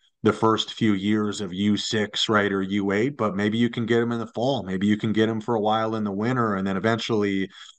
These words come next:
they decide, "Yeah, I really like this. Like, I'm all in. I do wanna sign up for the spring," and they can make, you know, those types of commitments. So it, it can't just be a,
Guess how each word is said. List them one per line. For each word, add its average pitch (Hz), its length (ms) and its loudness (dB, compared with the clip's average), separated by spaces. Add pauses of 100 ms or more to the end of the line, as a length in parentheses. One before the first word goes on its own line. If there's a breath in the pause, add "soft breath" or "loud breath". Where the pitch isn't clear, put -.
(140)
they 101 160 6
decide, 104 500 2 (220)
"Yeah, 131 220 4
I 113 40 2
really 110 280 0
like 117 200 -2
this. 92 240 -10
Like, 101 180 0
I'm 110 160 4
all 110 200 2
in. 101 120 -2
I 95 120 -4
do 107 240 0
wanna 104 320 -2
sign 95 280 -2
up 92 200 -4
for 98 140 4
the 92 100 0
spring," 95 400 0
and 90 100 0
they 92 80 0
can 95 160 -2
make, 95 320 0 (540 loud breath)
you 117 80 6
know, 95 100 0
those 98 260 0
types 101 280 -2
of 98 160 -2
commitments. 92 640 -2
So 95 320 0
it, 107 200 -4
it 113 140 -2
can't 120 240 2
just 110 260 -2
be 104 320 2
a, 92 380 -4